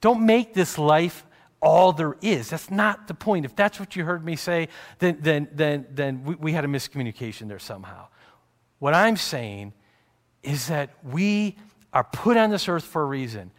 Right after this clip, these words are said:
We have life and breath right now for a reason.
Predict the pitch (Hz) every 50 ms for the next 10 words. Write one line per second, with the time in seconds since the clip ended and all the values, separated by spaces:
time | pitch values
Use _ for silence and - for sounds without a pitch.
0 | _ - _ _ 143 143 185 208 196 170 175 151 139 143 135 139 170 175 190 226
1 | 233 214 - - - _ - 160 147 135 110 - 156 190 185 185 180 - - -
2 | - - - 135 160 160 143 - 165 170 165 175 175 170 165 147 - - - 156
3 | 156 147 - 147 131 120 131 131 131 131 117 117 123 117 107 98 98